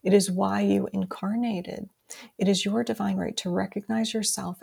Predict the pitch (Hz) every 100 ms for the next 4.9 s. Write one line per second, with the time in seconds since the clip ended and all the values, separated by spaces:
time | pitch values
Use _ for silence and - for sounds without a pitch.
0 | - 185 185 185 - 180 185 185 185 185
1 | 180 - 180 185 180 - 196 190 190 208
2 | 202 190 180 175 - - - 202 202 208
3 | - 185 202 190 _ _ _ _ _ _
4 | _ - 208 214 - - - - -